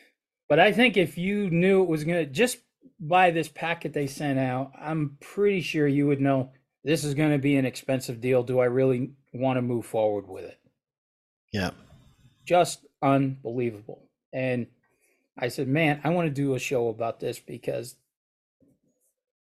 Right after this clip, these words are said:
Speaker 1: like I said, they were so good, so professional, so on time with everything. I was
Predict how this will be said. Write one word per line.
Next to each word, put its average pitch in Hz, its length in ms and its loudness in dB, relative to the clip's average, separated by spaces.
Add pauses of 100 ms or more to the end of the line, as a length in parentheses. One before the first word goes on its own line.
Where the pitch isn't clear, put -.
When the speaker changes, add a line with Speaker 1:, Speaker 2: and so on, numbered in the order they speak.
(100)
Speaker 1:
like 156 160 4
I 180 80 6
said, 175 460 4
they 160 120 4
were 156 140 0
so 190 360 2
good, 147 400 0
so 180 260 0
professional, 139 640 -4
so 175 300 -2
on 160 200 -2
time 165 300 -2
with 139 100 2
everything. 131 500 0
I 131 160 -2
was 147 300 -2